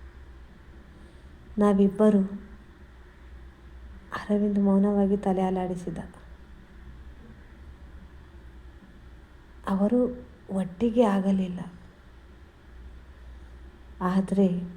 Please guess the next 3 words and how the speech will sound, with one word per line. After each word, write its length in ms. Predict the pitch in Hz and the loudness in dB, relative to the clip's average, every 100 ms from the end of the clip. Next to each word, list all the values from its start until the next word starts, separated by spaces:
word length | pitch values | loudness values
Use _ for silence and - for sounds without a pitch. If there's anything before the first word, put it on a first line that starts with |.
| - - - 190 | -18 -20 -6 -2
ಒಬ್ಬರ 520 | 185 - 185 170 220 220 | -2 0 -2 0 2 2
ಜೀವನದಲ್ಲಿ 1040 | 196 214 208 202 196 196 190 185 190 185 175 - - - - - - - - - - - - 214 | 2 4 4 4 4 2 0 -2 -4 -6 -10 -18 -20 -20 -20 -20 -20 -20 -20 -20 -20 -20 -4 2
ಒಮ್ಮೆ 540 | 202 208 214 233 | 4 4 4 2